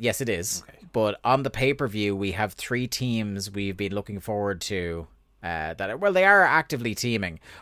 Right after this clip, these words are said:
Speaker 1: but they go by the names finally that we know, that we kind of remember. So Conan and Ray are officially the No Limit Soldiers, uh, at the pay-per-view.
Speaker 2: To be fair, that's not the name I want them to be.
Speaker 1: Yeah. No, no, we're, but we're getting there.
Speaker 2: <laughs>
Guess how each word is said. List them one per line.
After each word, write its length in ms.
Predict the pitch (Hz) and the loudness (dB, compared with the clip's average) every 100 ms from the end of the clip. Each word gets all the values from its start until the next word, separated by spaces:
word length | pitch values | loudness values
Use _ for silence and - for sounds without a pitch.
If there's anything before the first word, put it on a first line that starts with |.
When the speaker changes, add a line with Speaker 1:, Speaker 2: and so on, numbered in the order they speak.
| - | -6
Speaker 1:
but 160 | 113 | -2
they 100 | 117 | 0
go 180 | 98 113 | 0 2
by 140 | 113 107 | 4 2
the 100 | 101 | 0
names 540 | 98 98 95 95 - | -2 -2 -2 -4 -6
finally 540 | - 98 92 90 90 | -2 -2 -2 -4 -4
that 160 | 87 85 | -4 -6
we 120 | 90 | -6
know, 440 | 87 90 90 87 85 | -6 -4 -4 -4 -6
that 280 | 90 92 | -6 -8
we 180 | 87 87 | -6 -10
kind 220 | - 101 | -8 -8
of 120 | 87 87 | -8 -8
remember. 520 | 85 87 85 82 80 | -6 -6 -6 -4 -4
So 360 | - 95 85 - - - _ | -4 -4 -4 -8 -18 -20 _
Conan 360 | 120 120 113 110 | 2 2 2 0
and 160 | 104 | 2
Ray 320 | 107 104 104 | 4 6 6
are 100 | 101 | 4
officially 480 | 95 - 104 - 98 | 2 0 -2 -2 -2
the 80 | 92 | -2
No 180 | 92 98 | -2 -2
Limit 280 | 95 92 87 | -2 -4 -4
Soldiers, 840 | 107 95 98 98 98 - - - _ _ _ | -2 -2 -2 -2 0 0 0 -4 _ _ _
uh, 460 | 92 85 85 85 87 - | -4 -2 -2 -2 -6 -6
at 160 | 95 - | -6 -6
the 60 | |
pay-per-view. 480 | 92 95 92 92 95 | -2 -2 -2 -2 0
Speaker 2:
To 40 | 104 | 0
be 40 | |
fair, 240 | 117 101 92 | -4 -10 -10
that's 200 | 101 - | -12 -12
not 140 | 98 | -12
the 60 | 98 | -12
name 180 | 98 | -10
I 60 | 92 | -10
want 240 | 92 95 | -10 -12
them 100 | 101 | -14
to 100 | 87 | -20
be. 240 | 76 80 101 - - | -20 -20 -20 -20 -14
Speaker 1:
Yeah. 200 | 92 82 - 180 107 | -8 -6 0 2 2
No, 280 | 104 95 92 | 2 2 0
no, 180 | 92 | 0
we're, 180 | 90 113 | 0 0
but 240 | 107 127 131 | 0 4 6
we're 80 | |
getting 300 | 131 143 139 | 8 6 6
there. 260 | 98 87 95 | 2 -2 -4
Speaker 2:
<laughs> 60 | - | -8